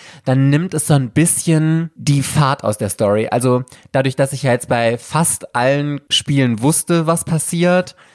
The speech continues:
hatte ich so ein paar Momente, bei denen ich gedacht hab, ja, okay, mhm,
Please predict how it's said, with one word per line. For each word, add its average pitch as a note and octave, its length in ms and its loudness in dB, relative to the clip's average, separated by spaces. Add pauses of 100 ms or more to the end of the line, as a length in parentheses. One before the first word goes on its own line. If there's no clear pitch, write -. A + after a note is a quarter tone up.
(200)
hatte - 280 -4
ich - 140 -8
so D3+ 80 0
ein C3+ 140 0
paar C#3+ 260 -2
Momente, D3+ 1120 0
bei B2+ 220 -2
denen C#3 220 0
ich C3 120 -6
gedacht C3 340 -2
hab, C#3 220 -4
ja, C#3 580 0
okay, C3+ 640 0 (760)
mhm, D3 920 0